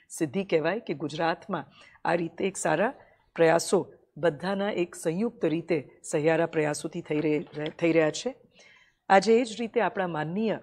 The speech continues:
મુખ્યમંત્રી શ્રી વિજય રૂપાણી સાહેબ, એમના અધ્યક્ષપણામાં જે આપણી કોર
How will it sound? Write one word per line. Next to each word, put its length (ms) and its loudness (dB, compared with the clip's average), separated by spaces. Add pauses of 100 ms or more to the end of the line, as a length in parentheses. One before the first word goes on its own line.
(400)
મુખ્યમંત્રી 580 -4
શ્રી 240 -8
વિજય 200 0
રૂપાણી 420 -4
સાહેબ, 280 -8 (760)
એમના 260 -2
અધ્યક્ષપણામાં 720 -4
જે 180 -2
આપણી 200 -4
કોર 420 -4